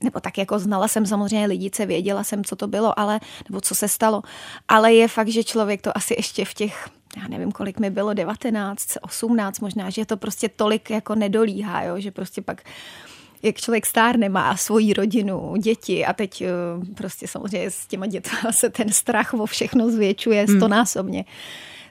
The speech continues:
Speaker 1: Tak, eh, takže, mm, ten, eh, ta tíha je mnohem jako menší, jo.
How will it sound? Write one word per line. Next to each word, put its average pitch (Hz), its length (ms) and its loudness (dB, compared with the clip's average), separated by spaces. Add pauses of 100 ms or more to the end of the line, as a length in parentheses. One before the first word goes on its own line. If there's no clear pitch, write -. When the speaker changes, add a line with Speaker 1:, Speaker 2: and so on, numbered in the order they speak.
Speaker 1:
Tak, - 300 -2
eh, 220 60 4 (400)
takže, 214 680 4 (240)
mm, 196 760 0 (360)
ten, 208 400 2
eh, - 60 -10 (880)
ta 214 100 4
tíha 226 340 0
je 220 60 6
mnohem 214 320 6
jako 208 200 2
menší, 220 480 4
jo. 190 120 -2